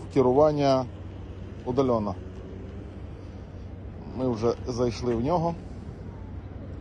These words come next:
І зараз бачимо, що можемо управляти вперед-назад. Спокійно натискаємо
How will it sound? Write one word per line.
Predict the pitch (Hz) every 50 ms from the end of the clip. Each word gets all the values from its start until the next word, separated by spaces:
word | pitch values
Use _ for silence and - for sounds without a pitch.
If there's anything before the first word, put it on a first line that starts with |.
| - - - - - - - - - - - - - - - - -
І | -
зараз | 98 117 131 135 127 107
бачимо, | 107 120 151 147 - - 139 131 127 123 120 120 - - -
що | - 127 127
можемо | 135 143 139 127 135 131 127
управляти | 123 110 139 139 156 170 160 143 156
вперед-назад. | 120 - - 139 135 131 113 123 123 113 117 107 - - - - - - - - - - - -
Спокійно | - - - - 156 - - 180 175 160 135 123
натискаємо | 120 117 117 113 120 - - 143 135 123 120 113 110 104 101 98